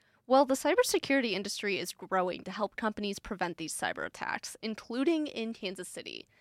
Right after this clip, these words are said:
K C U R and Missouri Business Alert reporter D C Benincasa spoke with these cybersecurity businesses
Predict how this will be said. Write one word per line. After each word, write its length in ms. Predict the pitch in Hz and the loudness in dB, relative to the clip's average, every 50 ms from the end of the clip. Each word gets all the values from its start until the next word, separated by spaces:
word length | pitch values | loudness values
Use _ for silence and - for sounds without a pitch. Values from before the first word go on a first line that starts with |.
| _ _ _ _ _ | _ _ _ _ _
K 140 | - 302 311 | 2 2 4
C 160 | - - 320 | 4 4 4
U 140 | 320 302 262 | 6 8 8
R 260 | 202 208 226 269 - | 8 8 8 4 2
and 140 | - 214 214 | 0 0 -2
Missouri 320 | 220 214 - 202 202 196 | -2 -2 0 0 0 0
Business 380 | 208 190 196 185 196 208 - - | 0 -2 -4 -4 -4 -6 -10 -10
Alert 220 | 190 190 190 170 | -4 -2 0 0
reporter 440 | 113 - 190 - - 185 180 - 170 | 0 -2 -6 -6 -6 -6 -6 -4 -6
D 220 | 185 - - 196 202 | -10 -8 -10 -12 -12
C 200 | - - 233 208 | -10 -8 -8 0
Benincasa 760 | 196 202 180 170 - - - - - 220 - - 233 269 269 | 0 0 0 0 -4 0 2 2 2 2 2 2 2 2 2
spoke 320 | - - - 208 208 - | 0 0 2 2 2 2
with 100 | - 220 | -2 -8
these 180 | - 202 202 - | -8 -8 -10 -8
cybersecurity 880 | - - 190 190 190 196 - - 208 - - 208 202 196 185 190 185 | 0 2 2 2 2 0 -2 -2 -6 -4 -2 0 0 2 0 -2 -2
businesses 600 | - 180 185 - 226 226 - - 262 262 262 - | -2 -4 -2 -2 -4 -6 -2 0 0 0 0 -2